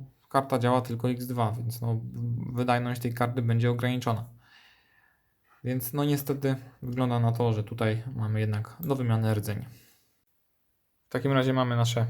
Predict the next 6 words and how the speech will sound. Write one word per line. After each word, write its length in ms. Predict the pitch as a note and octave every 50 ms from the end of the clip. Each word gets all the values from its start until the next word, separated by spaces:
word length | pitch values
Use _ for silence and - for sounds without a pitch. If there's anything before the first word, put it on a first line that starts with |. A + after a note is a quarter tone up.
| - - -
podsumowanie, 640 | - C3 - - C#3 C3+ C3 C3 C3 C3+ C#3 D3 D3 C#3+ - - _ _ _ _ _ _ _ _ _ _ _ _ -
diagnozy 520 | C3 C3 C#3 C#3 C3 C3 B2 A#2+ A#2 A#2+ A#2+
tym 160 | A#2+ A#2+ A#2+
razem. 480 | A#2+ A#2+ A#2 B2 C3 C3+ C3+ - - - _ _ _ _ _ - - _ _ _ _ _ _ _ _ _ _ _ -
Jak 120 | C3+ C3+ C3+
widzieliście, 640 | C3+ C3+ C3+ C#3 C3+ C3+ - - C3+ C3 C3 B2+